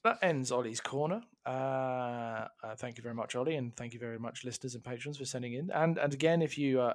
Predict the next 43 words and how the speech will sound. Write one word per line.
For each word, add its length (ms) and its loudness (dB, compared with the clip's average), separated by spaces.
if 100 -6
you're 80 0
not 120 2
a 80 -6
patron 240 -2
member, 200 0
this 220 -2
is 100 -2
something 260 0
we 120 2
can 120 -2
do. 180 -2
So 160 -8
we 120 -10
can 140 -10
send, 240 -2
you 80 -8
can 140 -10
send 220 2
in 120 2
your 120 4
lists, 280 2
and 100 -10
we 220 6
will 140 2
review 360 4
them 380 4
and 500 0
offer 320 2
our 80 4
opinions. 540 0
Sometimes 460 4
they're 100 4
good, 220 -4
sometimes 400 0
they're 120 2
bad. 360 4
Who 120 2
knows 480 0
what 120 -2
you're 100 -8
gonna 120 -10
get? 160 -12